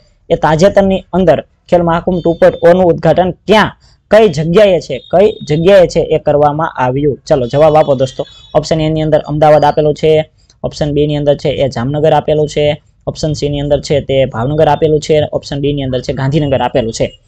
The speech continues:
પહેલા તમારે તુક્કો મારવાનો, તુક્કો મારો, જો સાચો પડે તો ઠીક છે, બાકી હું જવાબ કહી દઉં છું. જવાબ આવે છે અમદાવાદ, બરોબર? અમદાવાદ પણ સાહેબ પ્રોપર સ્થળ કયો ને તો વધારે મજા આવશે, બરોબર? તમને એવું થાય કે સાહેબ પ્રોપર સ્થળ કયો તો વધારે મજા આવશે, તો જે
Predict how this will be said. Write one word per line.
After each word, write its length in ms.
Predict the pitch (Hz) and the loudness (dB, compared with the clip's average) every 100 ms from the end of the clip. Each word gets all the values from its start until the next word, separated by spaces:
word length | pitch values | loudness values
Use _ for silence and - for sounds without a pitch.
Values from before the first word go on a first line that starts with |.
| _ _ - | _ _ 0
પહેલા 140 | 208 214 | 4 4
તમારે 240 | 214 208 | 4 2
તુક્કો 300 | 185 208 165 | 2 2 2
મારવાનો, 360 | 156 143 117 120 | 4 2 0 -2
તુક્કો 320 | 185 - 208 | -2 2 2
મારો, 280 | 202 190 151 | 4 4 4
જો 80 | 160 | 2
સાચો 320 | 180 180 190 | 2 2 2
પડે 180 | 196 160 | 4 2
તો 120 | 160 | 0
ઠીક 200 | 190 185 | -2 -4
છે, 220 | - - - - - | -4 -6 -14 -8 0
બાકી 180 | 185 185 | 0 2
હું 120 | 175 | 4
જવાબ 220 | 170 175 | 4 6
કહી 180 | 196 202 | 4 4
દઉં 180 | 165 143 | 2 0
છું. 120 | 151 | 2
જવાબ 240 | 160 180 | 4 6
આવે 140 | 151 143 | 4 4
છે 100 | 165 | 0
અમદાવાદ, 360 | 170 131 117 - | 2 2 0 2
બરોબર? 260 | 196 233 147 - _ _ - | 4 4 2 -4 _ _ -2
અમદાવાદ 380 | 262 262 214 | 2 4 4
પણ 120 | 214 208 | 2 0
સાહેબ 200 | 233 196 | 0 2
પ્રોપર 400 | 196 220 240 190 | 2 4 4 2
સ્થળ 320 | - 208 214 | 2 4 4
કયો 140 | 214 | 2
ને 120 | 202 | 2
તો 100 | 170 | 4
વધારે 300 | 165 185 156 | 4 4 2
મજા 220 | 127 127 131 | 0 0 2
આવશે, 280 | 131 - _ _ - | 2 -4 _ _ 2
બરોબર? 200 | 180 202 | 2 4
તમને 300 | 170 185 196 | 2 2 4
એવું 140 | 190 | 4
થાય 140 | 196 165 | 4 0
કે 60 | |
સાહેબ 200 | 139 180 | 2 0
પ્રોપર 440 | - 180 220 233 185 | 4 2 4 2 2
સ્થળ 260 | - 185 | 4 2
કયો 200 | 180 185 | 4 2
તો 140 | 160 151 | 4 2
વધારે 280 | 156 147 | 4 2
મજા 220 | 131 127 123 | 2 0 0
આવશે, 220 | 127 208 | 0 -2
તો 380 | - _ - | -4 _ -4
જે 100 | 175 | 2